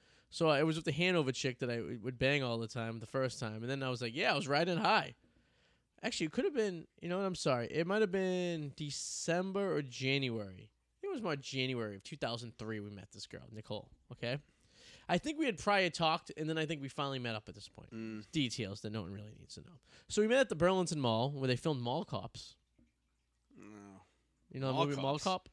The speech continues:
Speaker 2: No, I do not. I know Paul Bart. Oh, yeah,
Speaker 1: Yeah,
Speaker 2: Burlington
Speaker 1: Paul Bart,
Speaker 2: Mall. Yeah,
Speaker 1: yeah.
Speaker 2: yeah, yeah. But
Speaker 1: They
Speaker 2: that
Speaker 1: f-,
Speaker 2: was, much, yeah, I remember
Speaker 1: they
Speaker 2: that.
Speaker 1: filmed it there. Not when we were there, but
Speaker 2: Yeah,
Speaker 1: they filmed
Speaker 2: yeah.
Speaker 1: it there.
Speaker 2: Yeah,
Speaker 1: Fun
Speaker 2: I remember
Speaker 1: fact.
Speaker 2: that stupid movie. Fucking Kevin James.
Speaker 1: Oh, yeah. And,
Speaker 2: Don't
Speaker 1: uh,
Speaker 2: get me started.
Speaker 1: so I didn't know what she looked like. So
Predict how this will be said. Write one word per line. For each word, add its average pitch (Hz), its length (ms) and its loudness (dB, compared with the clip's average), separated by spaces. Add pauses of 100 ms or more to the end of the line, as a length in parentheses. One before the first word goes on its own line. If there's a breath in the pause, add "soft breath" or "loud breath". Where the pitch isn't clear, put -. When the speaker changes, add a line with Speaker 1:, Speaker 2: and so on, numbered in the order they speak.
(180)
Speaker 2:
No, 147 140 -4
I 104 60 -4
do 113 100 -6
not. 107 320 -8
I 151 60 0
know 202 180 8
Paul 165 240 4
Bart. 180 300 4
Oh, 233 100 4
yeah, 233 120 6
Speaker 1:
Yeah, 156 100 8
Speaker 2:
Burlington 185 240 6
Speaker 1:
Paul 185 80 8
Bart, 180 100 4
Speaker 2:
Mall. - 20 10
Yeah, 190 180 10
Speaker 1:
yeah. 175 60 4
Speaker 2:
yeah, 113 120 2
yeah. 113 160 0
But 113 80 -10
Speaker 1:
They 170 60 4
Speaker 2:
that - 20 -
Speaker 1:
f-, 156 40 4
Speaker 2:
was, 110 240 -2
much, 95 200 -8
yeah, 101 100 -2
I - 40 0
remember 87 160 -6
Speaker 1:
they 131 80 0
Speaker 2:
that. - 100 -6
Speaker 1:
filmed 185 240 4
it - 80 -6
there. 107 200 2
Not 175 180 6
when 175 100 6
we 147 60 4
were 117 120 0
there, 107 280 -4
but 123 100 -6
Speaker 2:
Yeah, 98 100 0
Speaker 1:
they 73 60 0
filmed 127 160 0
Speaker 2:
yeah. 90 60 -8
Speaker 1:
it - 20 -10
there. 92 200 -6
Speaker 2:
Yeah, 82 60 -6
Speaker 1:
Fun 135 100 2
Speaker 2:
I - 20 0
remember 110 260 -2
Speaker 1:
fact. - 60 -12
Speaker 2:
that - 100 -12
stupid - 440 -6
movie. 82 300 -16 (120)
Fucking 92 360 -16
Kevin 90 300 -10
James. 90 360 -12
Speaker 1:
Oh, 117 120 0
yeah. 98 80 -2 (500)
And, 147 320 0
Speaker 2:
Don't 143 100 4
Speaker 1:
uh, 120 320 2
Speaker 2:
get 101 120 -10
me 92 40 -18
started. 78 280 -14 (180)
Speaker 1:
so 190 300 6
I 170 80 8
didn't 208 160 10
know 214 60 6
what 196 100 4
she 160 120 0
looked 208 220 2
like. 117 300 -4
So 170 480 4